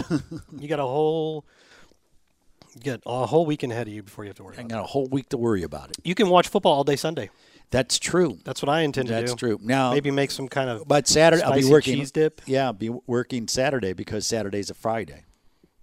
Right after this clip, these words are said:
Speaker 2: Yeah, but you probably won't have to work that much 'cause
Speaker 1: No,
Speaker 2: it's a
Speaker 1: half a
Speaker 2: bonus
Speaker 1: day.
Speaker 2: day.
Speaker 1: Yeah.
Speaker 2: Yeah.
Speaker 1: Be out of here by noon,
Speaker 2: I think there's,
Speaker 1: one.
Speaker 2: I think there's, I
Speaker 1: Stuff
Speaker 2: think
Speaker 1: done.
Speaker 2: B A talks to the media.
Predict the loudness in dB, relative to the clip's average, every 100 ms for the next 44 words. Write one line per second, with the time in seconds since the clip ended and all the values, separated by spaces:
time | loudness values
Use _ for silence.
0 | _ _ 2 6 6 4 2 2 2 2
1 | -6 -10 -12 -10 -12 -14 -18 -12 -10 -10
2 | -10 -6 -6 -8 -14 -16 -18 -18 -18 -18
3 | -18 -20 _ _ -8 -8 -10 -16 -18 -18
4 | -12 -8 -6 -6 -6 -8 -10 -12 -10 -10
5 | -10 -12 -12 -12 -8 -8 -8 -8 -8 -8
6 | -12 -12 -16 -16 -16 -16